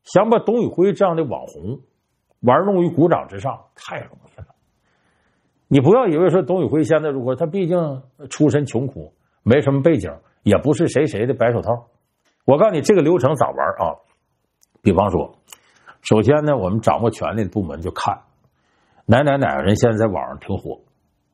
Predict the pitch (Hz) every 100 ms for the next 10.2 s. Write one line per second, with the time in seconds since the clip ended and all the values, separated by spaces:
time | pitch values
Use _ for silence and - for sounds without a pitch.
0 | _ _ _ _ _ _ _ - 151 -
1 | 101 104 139 101 82 78 - _ - 120
2 | 135 127 98 117 107 147 - 78 - 107
3 | 92 101 107 110 73 92 98 104 113 104
4 | 65 87 - _ _ - 78 - - _
5 | _ _ _ _ _ _ 110 139 180 107
6 | - 90 - - _ _ _ _ _ _
7 | _ _ _ - 120 202 170 156 - -
8 | 113 113 90 90 - _ _ _ 175 196
9 | - 214 254 - 156 - 67 92 82 67
10 | 64